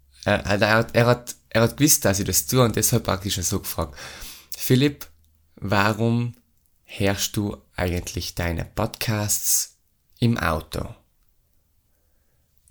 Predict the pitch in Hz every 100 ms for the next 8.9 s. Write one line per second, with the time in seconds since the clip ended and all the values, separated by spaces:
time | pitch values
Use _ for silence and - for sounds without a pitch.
0 | - 110 110 107 - - - _ _ _
1 | _ _ 113 117 107 127 143 - 113 98
2 | 113 135 135 123 120 - - 98 107 -
3 | _ - - - - - 101 104 - -
4 | 113 117 - 117 117 123 120 - 139 135
5 | 120 107 - 101 - 113 110 113 110 -
6 | 98 107 104 98 95 110 90 - - -
7 | 117 110 107 - 123 123 117 104 104 -
8 | - 147 - 98 85 - - - -